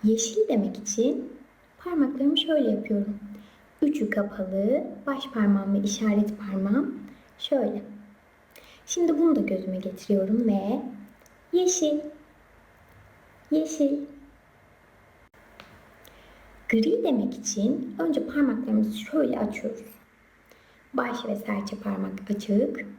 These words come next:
diğerleri kapalı. Daha sonra baş parmağımı çenemin altına götüreceğim. Gri, gri,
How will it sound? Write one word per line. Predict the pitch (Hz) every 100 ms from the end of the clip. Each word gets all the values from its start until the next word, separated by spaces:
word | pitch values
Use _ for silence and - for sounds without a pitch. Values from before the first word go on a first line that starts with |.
| -
diğerleri | 208 202 185 -
kapalı. | - - - 185 185 196 285 - - - -
Daha | 226 262
sonra | 262 220 196 202
baş | 226 254 247 -
parmağımı | 185 190 185 190 269 440 -
çenemin | - 294 269 214
altına | 185 - 202
götüreceğim. | - - 214 - - _ _ _ _ _ _ _ _ -
Gri, | 277 247 240 - - - - _ _ _ _ - _ -
gri, | 262 233 226